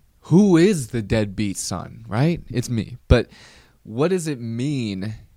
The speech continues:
What is a de-, like, why? Why am I even doing this, right? Well, okay. I, I started off saying that this was about lessons, right? This is about the lessons that I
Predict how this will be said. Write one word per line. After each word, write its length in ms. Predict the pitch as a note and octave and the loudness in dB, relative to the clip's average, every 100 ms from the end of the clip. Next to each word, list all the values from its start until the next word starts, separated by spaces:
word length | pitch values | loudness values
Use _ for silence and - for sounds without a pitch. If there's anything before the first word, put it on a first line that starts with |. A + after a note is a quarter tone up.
| _ _ _ - | _ _ _ -4
What 140 | C3+ | -2
is 120 | E3 | 0
a 40 | D3+ | -2
de-, 220 | A#2+ A#2+ | -4 -4
like, 280 | A#2+ A#2 - _ _ _ _ _ _ _ _ _ _ _ _ _ | -4 -6 -8 _ _ _ _ _ _ _ _ _ _ _ _ _
why? 420 | B2 C3+ D3 A#2+ F2 | -2 2 2 2 -4
Why 240 | A2 C3+ D3+ | -4 -2 -2
am 120 | D3 | -2
I 100 | C#3 | -2
even 200 | C3 A#2 | -2 -4
doing 320 | A2 A2 G#2 | -4 -6 -6
this, 460 | F#2+ - - - _ - | -10 -12 -14 -14 _ -10
right? 320 | A2 C3 - _ _ _ _ _ _ _ _ _ _ | -6 -6 -10 _ _ _ _ _ _ _ _ _ _
Well, 340 | B2+ C3+ C#3 - _ _ - | -6 -4 -4 -10 _ _ -8
okay. 440 | B2 B2+ D2+ A#2+ - _ _ _ _ _ _ - _ - - _ _ _ | -8 -6 -8 -10 -20 _ _ _ _ _ _ -20 _ -20 -20 _ _ _
I, 220 | A#2+ C3+ A#2 | -2 -2 -2
I 40 | C3 | -4
started 380 | - F#3 F3 | 0 0 0
off 140 | C#3 B2+ | -2 -4
saying 220 | C3 B2 | -4 -4
that 120 | A2+ | -4
this 160 | A#2 - | -6 -8
was 80 | G#2+ | -6
about 240 | G#2 F#2 | -4 -2
lessons, 460 | G#2 G#2+ - - F#2+ | -2 -2 -4 -8 -6
right? 180 | A#2 - - - _ - | -6 -8 -20 -20 _ -10
This 140 | A#2+ | -6
is 100 | C#3+ | -4
about 260 | B2+ A#2 A2+ | -4 -2 -2
the 80 | G#2 | -2
lessons 560 | G#2+ A2 - G#2+ G#2 - _ _ _ _ _ _ _ _ _ _ _ _ _ _ _ _ | -2 -4 -6 -8 -10 -14 _ _ _ _ _ _ _ _ _ _ _ _ _ _ _ _
that 180 | B2+ A#2 | -6 -4
I 340 | A2 C3+ C#3+ | -2 -2 -2